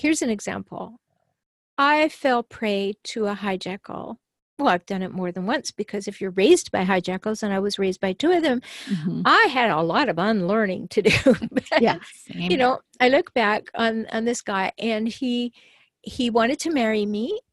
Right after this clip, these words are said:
Speaker 1: and we had a big talk about that. And he said, "I don't want you to change your name." And I said, "Why?" He said, "No, I, I think, you know, we should be in this way that you don't change your name." So what I noticed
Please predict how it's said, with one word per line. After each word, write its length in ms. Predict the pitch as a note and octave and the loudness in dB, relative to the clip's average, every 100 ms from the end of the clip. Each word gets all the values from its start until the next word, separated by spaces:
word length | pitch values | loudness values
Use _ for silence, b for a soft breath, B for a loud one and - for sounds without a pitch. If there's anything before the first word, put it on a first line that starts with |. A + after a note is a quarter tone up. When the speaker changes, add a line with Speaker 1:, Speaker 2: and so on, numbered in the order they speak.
| _ | _
Speaker 1:
and 260 | G#3 G3+ G#3 | -2 0 0
we 120 | A3+ | 2
had 100 | D4 | 2
a 60 | G#4 | 2
big 220 | A3 A3+ | 0 0
talk 400 | - - G#3 G#3+ | -10 -4 -4 -6
about 320 | A#3 A3+ - | -6 -6 -6
that. 240 | A#3+ C4+ G#4+ - _ - | -4 -4 -6 -12 _ -4
And 180 | G#3+ | -4
he 140 | G#3+ A#3 | -2 -4
said, 180 | - G#3 | -4 0
"I 160 | A3+ | 2
don't 160 | A#3+ A3 | 0 -2
want 160 | A3 | -4
you 80 | G#3+ | -6
to 100 | G3 | -8
change 340 | - G#3+ G3+ G3+ | -10 -8 -8 -6
your 80 | G3+ | -6
name." 320 | A3 F#3+ E3+ | -6 -8 -8
And 100 | G#3 | -8
I 100 | G3+ | -8
said, 220 | G3 G#3 - | -8 -10 -6
"Why?" 300 | D4+ G#4 - - _ _ _ _ b b b | -4 -4 -6 -14 _ _ _ _ b b b
He 100 | - | -4
said, 200 | D4+ D#4+ | 0 0
"No, 240 | C#4 C4+ B3 | 2 2 2
I, 180 | B3+ - | 2 0
I 120 | A3 | -2
think, 280 | A3+ A#3 G#3+ | -2 -6 -4
you 60 | A3 | -4
know, 100 | F#3+ | -2
we 100 | G#3 | -6
should 200 | - G3 | -6 -4
be 160 | G#3 | 0
in 100 | G3 | 0
this 300 | F3+ F3+ - _ | -2 -8 -12 _
way 360 | F#3 F#3 A3+ G3+ | -6 0 2 2
that 120 | F#3 | 0
you 120 | G#3 | -2
don't 180 | G3+ G3 | -2 -4
change 300 | - F#3+ F#3+ | -6 -8 -6
your 100 | A3 | -6
name." 380 | C4+ G4+ E4 F3 _ b b b b b - | -4 -4 -4 -6 _ b b b b b -8
So 260 | - D4+ | 0 2
what 260 | C#4+ B3 D#4+ | 2 2 0
I 140 | G#4 F#4+ | 0 0
noticed 1000 | D4 B3 D#4+ F4 F3+ A#2 - - - | 2 2 2 2 0 -2 -8 -10 -16